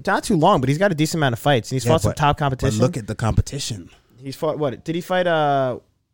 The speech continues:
Speaker 1: let me, let me pull him up right now. Manel Cape. Oh.
Speaker 2: And he's been doing well. You know what I mean? He does.
Speaker 1: <laughs>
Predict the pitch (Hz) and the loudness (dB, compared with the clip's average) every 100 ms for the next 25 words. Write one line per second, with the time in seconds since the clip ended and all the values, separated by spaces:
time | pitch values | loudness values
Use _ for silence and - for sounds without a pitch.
0 | _ 104 73 120 - 87 80 - 82 71 | _ -20 -20 -18 -14 -16 -16 -18 -18 -18
1 | 98 _ _ _ _ _ _ _ _ _ | -20 _ _ _ _ _ _ _ _ _
2 | _ _ _ _ _ _ _ 123 139 151 | _ _ _ _ _ _ _ -8 -4 -2
3 | 156 156 156 156 - - _ _ _ _ | -2 0 0 0 -8 -20 _ _ _ _
4 | _ _ _ _ _ _ _ _ _ _ | _ _ _ _ _ _ _ _ _ _
5 | _ _ _ _ _ _ _ _ _ _ | _ _ _ _ _ _ _ _ _ _
6 | _ _ _ 80 69 87 _ _ _ _ | _ _ _ -16 -16 -16 _ _ _ _
7 | - 123 139 135 120 117 101 175 82 - | -2 2 4 4 4 4 2 0 -2 -10
8 | _ _ - 110 117 117 117 120 147 127 | _ _ -8 -4 -2 -2 -2 0 2 2
9 | - | 0